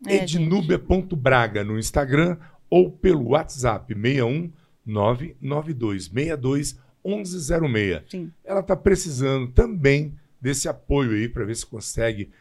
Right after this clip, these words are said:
Speaker 2: uma residência própria. E ela não tá pedindo nada de graça, né?
Speaker 1: Não, de jeito
Speaker 2: É
Speaker 1: nenhum.
Speaker 2: só dizer, tem que cumprir esses requisitos, fazer esse tipo de coisa, e ela tá à disposição pra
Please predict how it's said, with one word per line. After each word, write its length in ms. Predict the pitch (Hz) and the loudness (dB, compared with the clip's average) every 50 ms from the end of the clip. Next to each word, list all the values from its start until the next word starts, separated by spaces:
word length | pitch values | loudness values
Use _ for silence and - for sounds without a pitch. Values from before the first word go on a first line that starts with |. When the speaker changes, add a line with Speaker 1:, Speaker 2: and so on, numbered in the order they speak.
| _ _ _ _ | _ _ _ _
Speaker 2:
uma 200 | - 113 110 98 | -8 -6 -6 -4
residência 720 | 92 98 110 117 101 101 92 92 98 101 98 - - 90 - _ _ _ _ _ _ _ - | -4 -4 -4 -4 -6 -6 -4 -4 -4 -4 -6 -8 -10 -10 -12 _ _ _ _ _ _ _ -2
própria. 520 | - 113 110 117 127 123 - 170 170 165 - - _ _ _ _ _ _ - | 4 6 6 6 6 4 0 -2 -2 -4 -8 -12 _ _ _ _ _ _ -8
E 440 | - 147 165 180 185 190 - - - - | -4 -2 -2 -2 -4 -4 -8 -10 -12 -6
ela 180 | - 165 175 190 | -2 0 0 0
não 120 | 208 202 | 0 -2
tá 140 | - 202 196 | -2 -2 -2
pedindo 240 | 202 190 170 190 196 | -2 -2 -4 -2 -4
nada 220 | 196 196 - 196 | -4 -2 -2 -4
de 80 | 190 190 | -4 -2
graça, 440 | 190 160 120 110 104 - - - _ _ _ - | -2 -2 -2 -2 -4 -8 -14 -16 _ _ _ -4
né? 120 | 143 - | 0 2
Speaker 1:
Não, 320 | 196 196 180 180 185 190 185 | 2 2 2 0 -2 -4 -6
de 80 | 170 | -2
jeito 240 | 165 196 190 185 - | 0 0 2 2 2
Speaker 2:
É 40 | 220 | 2
Speaker 1:
nenhum. 100 | 240 277 | 4 6
Speaker 2:
só 280 | 311 294 240 220 214 214 | 6 6 6 4 0 -2
dizer, 440 | 208 196 180 151 147 170 - - - | -4 -4 -2 0 4 4 4 4 4
tem 120 | - 165 | 2 0
que 120 | - - - | 0 -4 -16
cumprir 520 | - - 156 123 - 143 131 117 131 - - - _ - | -10 -10 -10 -8 -4 -4 -4 -4 -4 -8 -16 -20 _ -4
esses 320 | 170 175 196 196 - - | 2 2 2 2 2 -4
requisitos, 640 | - 165 165 165 131 113 127 160 160 160 - - - _ _ _ _ _ - | -6 -8 -8 -8 -10 -6 -4 -4 -4 -4 -8 -12 -12 _ _ _ _ _ -4
fazer 380 | - 160 143 123 135 151 - - - | 0 0 2 2 2 -2 -2 0 2
esse 260 | 180 196 190 - - | 4 4 2 2 -8
tipo 180 | - 156 - | -14 -16 -14
de 100 | 135 120 | -14 -14
coisa, 500 | 123 127 143 143 151 156 147 143 151 143 - - _ _ _ _ _ _ _ - | -10 -4 -2 0 0 0 -2 -6 -10 -12 -14 -20 _ _ _ _ _ _ _ -4
e 160 | 180 170 160 | 0 2 4
ela 180 | 147 143 151 151 | 4 4 2 0
tá 360 | 147 - 165 165 160 - - - | -2 -4 -6 -6 -6 -8 -12 -12
à 160 | - 131 143 | -10 -10 -10
disposição 600 | 143 - - - 165 151 135 - - 143 147 143 | -10 -12 -12 -8 -6 -6 -4 -4 -2 -4 -4 -2
pra 280 | 147 151 156 151 - | -2 -2 -2 -2 -4